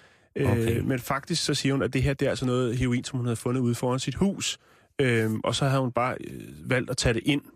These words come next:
Speaker 1: for ligesom at tænke, det kunne bruges i tilfælde af nødsituation, hvis hun løb tør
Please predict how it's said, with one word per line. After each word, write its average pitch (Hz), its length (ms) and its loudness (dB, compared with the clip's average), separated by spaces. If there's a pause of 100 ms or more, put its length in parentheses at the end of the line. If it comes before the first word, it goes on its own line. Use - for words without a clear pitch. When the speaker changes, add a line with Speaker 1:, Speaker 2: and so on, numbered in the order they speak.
(100)
Speaker 1:
for 117 220 0
ligesom 117 300 2
at 107 60 -2
tænke, 107 300 -2
det 117 100 0
kunne 123 260 2
bruges 117 420 0
i - 80 -6
tilfælde 110 380 -2
af 135 60 2
nødsituation, 147 600 0
hvis 104 140 -2
hun 107 100 -2
løb 110 100 2 (180)
tør - 140 -2